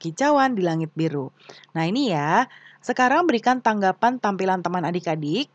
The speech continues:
Jadi nanti mungkin akan diminta untuk maju satu persatu untuk membacakan puisi ini. Nah, nanti kita bisa me-, memberikan tanggapan dari tampilan teman adik-adik yang maju. Ya, misalnya kelebihan dan kelemahannya apa ya.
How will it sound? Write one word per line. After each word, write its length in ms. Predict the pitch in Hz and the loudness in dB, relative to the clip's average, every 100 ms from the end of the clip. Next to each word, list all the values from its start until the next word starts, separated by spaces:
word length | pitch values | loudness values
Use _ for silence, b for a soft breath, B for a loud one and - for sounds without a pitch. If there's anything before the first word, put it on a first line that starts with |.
| _ | _
Jadi 240 | - 160 208 | -8 -4 -4
nanti 240 | 175 190 | -4 -4
mungkin 320 | 214 175 214 | -6 -4 -2
akan 320 | 127 175 175 | -2 -2 -2
diminta 320 | 165 170 160 151 | -2 -4 0 0
untuk 240 | 170 165 | 0 -2
maju 240 | 202 277 | -2 0
satu 320 | 320 302 254 233 | 0 -2 -2 -4
persatu 480 | 240 233 220 277 | -4 -2 -2 -2
untuk 160 | 285 240 | -4 -4
membacakan 560 | 185 170 160 170 165 165 | -2 -2 -2 -4 -4 -4
puisi 400 | 226 285 294 254 | -4 -4 -4 -4
ini. 320 | 240 240 240 B B B - | -4 -4 -6 B B B -10
Nah, 400 | 170 165 151 143 B B B | -4 -2 -2 -6 B B B
nanti 480 | 233 247 247 330 349 | 2 2 2 0 0
kita 340 | 262 220 294 262 | 0 -2 0 0
bisa 320 | 202 - 254 | -2 0 0
me-, 320 | 254 214 202 - | 0 -2 -2 -4
memberikan 480 | 196 190 185 190 226 214 | -4 -2 -2 -2 -4 -2
tanggapan 640 | 196 185 180 - 156 127 123 - | -2 0 -2 -2 -4 -6 -12 -6
dari 240 | 156 214 | -2 0
tampilan 560 | 214 196 180 196 226 220 | 0 -2 -2 -2 -2 -2
teman 240 | 180 165 | -4 -4
adik-adik 400 | 165 170 151 214 196 | -4 -4 -4 -4 -4
yang 160 | 170 | -2
maju. 320 | 165 156 156 - B B B - | -2 -2 -4 -6 B B B -4
Ya, 160 | 170 | -2
misalnya 560 | 202 202 196 175 196 233 | 0 -2 0 0 0 0
kelebihan 480 | 185 165 170 180 208 | 0 0 -2 -2 0
dan 160 | 185 | -2
kelemahannya 560 | 170 165 160 175 190 214 | -2 -2 -2 -2 -2 -2
apa 560 | 269 294 240 220 214 196 | -2 0 4 4 4 0
ya. 320 | 170 135 165 | -4 0 0